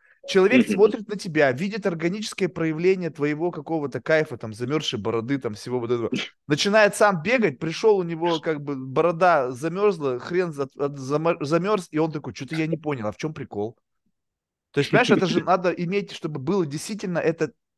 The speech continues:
Speaker 1: как бы, не просто посмотрел на кого-то, у кого классная жизнь, или там у кого-то, кого ра-, прет от чего-то, от того, насколько тебе это будет принципиально подходить по
Speaker 2: Мгм.
Speaker 1: твоему с-, как бы, ощущению. А, и все.
Speaker 2: Согласен полностью.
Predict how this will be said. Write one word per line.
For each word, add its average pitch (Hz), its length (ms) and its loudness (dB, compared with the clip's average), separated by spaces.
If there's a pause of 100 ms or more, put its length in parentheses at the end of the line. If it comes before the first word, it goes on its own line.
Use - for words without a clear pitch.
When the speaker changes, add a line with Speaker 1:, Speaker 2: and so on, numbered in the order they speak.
Speaker 1:
как 143 160 -8
бы, 135 160 -8 (120)
не 160 140 -4
просто 220 320 2
посмотрел 180 560 -2
на 165 120 -2
кого-то, 160 380 0
у 131 40 -6
кого 156 220 0
классная 147 420 0
жизнь, 131 260 -6 (760)
или 147 140 -2
там 143 220 2
у 143 60 -8
кого-то, 165 360 2
кого 151 300 2 (160)
ра-, 160 240 0
прет 170 320 0
от 120 100 -12
чего-то, 120 420 -4
от 113 120 -4
того, 185 220 2
насколько 185 540 0
тебе 180 460 -4
это 139 220 0
будет 131 420 -10
принципиально 135 640 -2
подходить 139 580 -2
по 226 100 2
Speaker 2:
Мгм. - 100 -4
Speaker 1:
твоему 151 300 0
с-, - 200 -18 (100)
как 117 160 -4
бы, 98 240 -10
ощущению. 120 640 -8 (1400)
А, 113 260 -4
и 98 80 -2
все. 113 200 4
Speaker 2:
Согласен 151 140 -2
полностью. 123 440 2